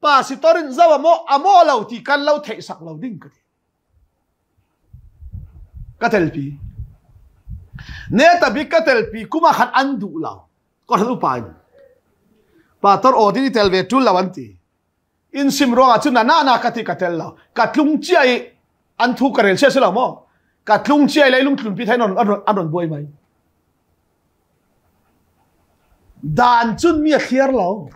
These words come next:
Dan he tha je thau kho. Chu le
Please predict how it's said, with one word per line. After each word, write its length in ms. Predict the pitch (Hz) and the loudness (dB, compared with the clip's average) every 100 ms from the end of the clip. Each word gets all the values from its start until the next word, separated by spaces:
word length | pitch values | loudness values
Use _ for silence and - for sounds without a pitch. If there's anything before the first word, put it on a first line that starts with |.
| _ _ _ _ _ _ | _ _ _ _ _ _
Dan 200 | 165 - | -4 0
he 60 | 233 | 2
tha 140 | 262 262 | 2 2
je 80 | |
thau 160 | 151 151 - | 0 -6 -10
kho. 100 | - _ _ _ _ _ _ _ _ _ _ _ _ - _ _ _ - - _ _ _ - - - _ - _ _ _ _ - | -20 _ _ _ _ _ _ _ _ _ _ _ _ -20 _ _ _ -20 -20 _ _ _ -20 -20 -20 _ -20 _ _ _ _ 0
Chu 80 | 311 | 4
le 120 | 302 | 4